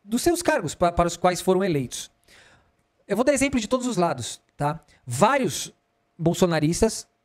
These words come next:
eleitos deputados vão disputar eleições como prefeitos, assim como diversos, ah, deputados da base do Lula também vão disputar as prefeituras.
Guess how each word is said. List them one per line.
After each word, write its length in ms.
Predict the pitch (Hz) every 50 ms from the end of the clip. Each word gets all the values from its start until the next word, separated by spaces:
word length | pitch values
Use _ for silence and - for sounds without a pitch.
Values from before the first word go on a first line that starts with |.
| _ _ -
eleitos 360 | 170 165 160 170 175 165 -
deputados 680 | 156 156 - - - 139 143 165 175 185 - - - - _ _ _ _ _ _ _ _ _ _ -
vão 420 | 117 101 147 170 185 196 220 - _ _ _ _ _ _ _ -
disputar 600 | 143 170 - - 208 - - 147 139 147 160 - _ _ _ _ _ _
eleições 500 | 156 156 165 165 - - 147 147 139 -
como 180 | - 156 160 -
prefeitos, 520 | - 156 - - 120 107 - - - - _ _ _ _
assim 340 | - 160 - - - 208 233
como 380 | 233 - 170 160 165 170 170 - - _ _ _ _
diversos, 920 | 151 139 - 214 175 - 180 196 226 240 - - - 233 - - - - _ _ _ _ _ _ _ _ _ _ _ _ _ _ _ _ _ _
ah, 640 | 165 151 151 143 143 139 135 135 131 127 123 123 123 123 143 -
deputados 560 | 156 156 160 - 180 - 160 139 135 123 123 117
da 140 | - 156
base 340 | 143 135 135 135 127 117 135
do 80 | 143 190
Lula 400 | 185 170 170 175 180 196 220 - - _ _ _ _ _ _ _ _ _ _ _ _
também 320 | 214 214 202 170 175 190
vão 160 | 180 175 170
disputar 560 | 185 - - - 202 - - 147 139 143 - -
as 120 | - 147 -
prefeituras. 680 | - 151 - 170 160 165 - 113 113 - - - -